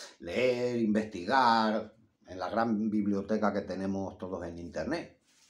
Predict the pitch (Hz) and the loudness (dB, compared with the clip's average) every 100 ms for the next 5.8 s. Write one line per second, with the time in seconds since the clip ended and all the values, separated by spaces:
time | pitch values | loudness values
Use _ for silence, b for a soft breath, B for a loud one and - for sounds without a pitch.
0 | b b _ _ _ B B B B B | b b _ _ _ B B B B B
1 | - 135 180 190 190 170 139 - 160 165 | 2 4 6 10 12 12 10 8 8 10
2 | 170 156 131 156 135 101 104 98 90 90 | 8 6 4 4 4 4 4 2 -4 -8
3 | - 110 110 104 107 104 101 101 110 135 | -8 -2 0 0 -2 -2 0 0 0 2
4 | 139 135 127 123 110 120 113 123 - 113 | 0 0 -2 0 0 0 2 0 2 0
5 | 117 104 104 117 120 120 - - | 0 0 0 0 -4 -6 -8 -12